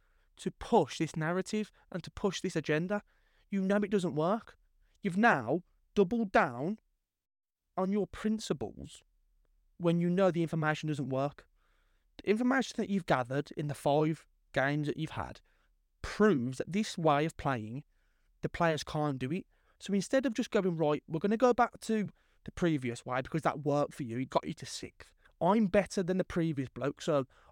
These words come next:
I will use his way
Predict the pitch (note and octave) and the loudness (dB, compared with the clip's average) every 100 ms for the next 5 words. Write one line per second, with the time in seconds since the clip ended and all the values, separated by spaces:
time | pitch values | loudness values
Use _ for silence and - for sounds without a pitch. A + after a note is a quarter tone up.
0 | - F3+ F#3 E3 E3+ D3 _ _ - F3 | 4 6 6 4 -2 -2 _ _ -8 -2
1 | F3 D3+ G#3 G#3+ - - _ - C#3 C3 | 0 0 0 0 -2 -12 _ -8 -2 0
2 | C#3+ D3 | 2 2